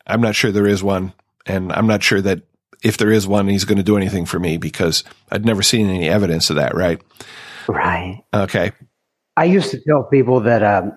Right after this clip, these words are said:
Speaker 2: atheism was, it, it almost required too much effort. I had to be able to
Speaker 1: <laughs>
Speaker 2: argue my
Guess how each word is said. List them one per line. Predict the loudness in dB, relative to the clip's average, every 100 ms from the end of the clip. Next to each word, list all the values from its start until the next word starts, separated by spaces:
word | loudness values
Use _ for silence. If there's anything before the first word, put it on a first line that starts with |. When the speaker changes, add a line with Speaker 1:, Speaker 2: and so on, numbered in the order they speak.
| 0
Speaker 2:
atheism | 2 4 4 4 2 0 0 -2
was, | -4 -6 -8 -8
it, | -6 -4
it | -2 2
almost | 2 2 0
required | -2 0 0 2 0
too | 0 0
much | 2 0 -2
effort. | 0 0 0 -4 0
I | 0
had | 2 2 2
to | 0
be | 0 0
able | 0 -2
to | -2 -4 -4 -8 -8 -10 -6 -6
Speaker 1:
<laughs> | -4 -6 -4
Speaker 2:
argue | -2 -2 -4
my | -10